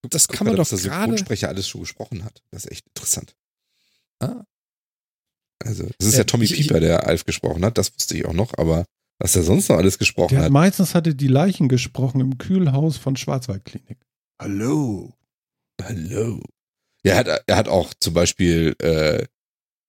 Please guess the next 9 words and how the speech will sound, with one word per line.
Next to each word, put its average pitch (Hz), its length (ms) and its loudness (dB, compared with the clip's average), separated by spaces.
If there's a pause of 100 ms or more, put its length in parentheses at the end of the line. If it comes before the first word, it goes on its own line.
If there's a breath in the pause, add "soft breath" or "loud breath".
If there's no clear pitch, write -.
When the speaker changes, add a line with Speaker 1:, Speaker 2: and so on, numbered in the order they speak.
(300)
Speaker 2:
äh, 78 380 2
George 95 280 2
Takei 113 280 2
ges-, 127 300 -2
äh, 92 120 2
gesprochen 87 500 -2
in 76 120 -2
Star 107 220 2
Trek - 420 0